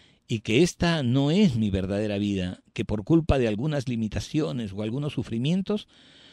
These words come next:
no me ofrecen las condiciones de un auténtico florecimiento espiritual.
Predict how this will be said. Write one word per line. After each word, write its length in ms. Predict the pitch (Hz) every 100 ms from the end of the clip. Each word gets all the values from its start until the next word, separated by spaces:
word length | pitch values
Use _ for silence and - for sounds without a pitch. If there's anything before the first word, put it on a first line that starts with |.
| -
no 160 | - 156
me 140 | 180
ofrecen 560 | 147 - 190 190 - 113
las 100 | 98
condiciones 680 | 120 107 95 - 143 131 95
de 340 | 101 98 95
un 140 | 117 143
auténtico 840 | 120 107 156 160 - 107 - 90
florecimiento 720 | - 98 92 98 113 120 113
espiritual. 640 | 95 110 92 92 107 104